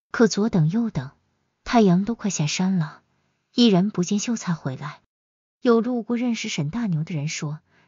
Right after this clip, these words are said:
：“你还在这傻坐着干嘛？还不赶紧回家！城门马上就要关了，到时候你想走都走不了。”沈大牛站起身说：“嗯，我这就走。”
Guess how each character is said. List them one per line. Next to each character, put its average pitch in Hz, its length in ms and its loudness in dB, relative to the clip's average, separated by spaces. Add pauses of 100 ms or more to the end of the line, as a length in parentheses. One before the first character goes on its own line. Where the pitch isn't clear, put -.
(120)
：“你 262 100 -2
还 208 200 -6
在 240 100 -8
这 254 80 -10
傻 135 260 -8
坐 220 140 -8
着 214 80 -12
干 226 160 -6
嘛？ 143 240 -8 (140)
还 214 200 2
不 294 100 -8
赶 196 220 -4
紧 156 180 -4
回 135 200 -12
家！ 160 300 -8 (300)
城 233 180 0
门 240 100 0
马 214 160 -2
上 226 200 -6
就 262 120 -10
要 202 60 -6
关 156 260 -4
了， 147 220 -16 (840)
到 208 200 2
时 170 160 -6
候 156 300 -8 (280)
你 254 160 -2
想 220 260 -4
走 143 160 -6
都 220 140 -8
走 - 160 -8
不 - 100 -14
了。” - 260 -16 (560)
沈 214 280 0
大 226 180 -2
牛 208 220 0
站 226 180 -4
起 - 140 -10
身 196 240 -6
说 147 320 -8 (540)
：“嗯， 180 300 0 (240)
我 202 180 4
这 262 180 -6
就 175 160 -6
走。” - 240 -16